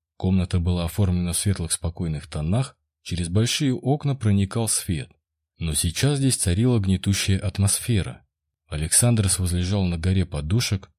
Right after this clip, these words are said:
укрытый теплым одеялом. Парня поразило, как сильно изменился его дед за те недели, что он отсутствовал на Авалонии. Все лицо осунулось и покрылось морщинами. Поверх одеяла лежали его руки – будто сухие веточки,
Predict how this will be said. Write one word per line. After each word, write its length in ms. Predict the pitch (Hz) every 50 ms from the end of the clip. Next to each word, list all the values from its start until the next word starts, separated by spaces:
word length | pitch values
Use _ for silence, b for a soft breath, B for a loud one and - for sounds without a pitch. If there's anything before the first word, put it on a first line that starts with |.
| _ _ -
укрытый 460 | 87 82 - 107 139 143 - 139 120
теплым 440 | - - 101 98 - 110 104 95 -
одеялом. 760 | - 92 87 95 98 98 95 90 78 69 65 65 64 - _ _ _ _ _ _ _ _ _ -
Парня 320 | 98 98 95 95 92 92
поразило, 500 | - - 98 101 104 101 117 123 110 95
как 180 | 90 - 90 -
сильно 340 | - - 135 131 127 123 110
изменился 540 | 95 95 101 101 110 127 123 - - -
его 260 | 95 92 92 90 87 82
дед 260 | 80 101 120 110 104
за 160 | 98 95 90
те 160 | - - 151
недели, 400 | 139 123 110 113 135 151 147 131
что 260 | 104 - - 101 98
он 120 | 120 131 127
отсутствовал 600 | 110 - - 131 120 - - 120 117 113 113 110
на 140 | 110 110 113
Авалонии. 720 | 113 120 123 123 117 101 85 73 67 64 - - - _ _ _ _ _ _ _ _ _ _
Все 240 | - - - 87 82
лицо 380 | 82 80 - - - 90 80
осунулось 720 | 76 - - - 117 123 123 120 117 117 104 - - - _ _
и 80 | - 85
покрылось 540 | - 90 85 - 110 123 131 127 113 - -
морщинами. 720 | 117 117 117 - - - 131 104 80 71 69 65 - - _ _ _ _ _ _ _ _ -
Поверх 380 | 87 87 95 120 147 131 -
одеяла 640 | 104 92 87 95 98 104 123 139 143 131 113 85 - - _ _
лежали 480 | - 87 90 95 101 131 143 139 131 127
его 340 | 120 120 120 113 117 123
руки – 440 | 123 131 123 98 - - 135 131 - _ _ _ _ _ _ -
будто 320 | 80 82 90 - - 95
сухие 440 | - - 92 90 - - 113 110 107
веточки, 640 | 104 110 117 104 - - 78 - - - 131 -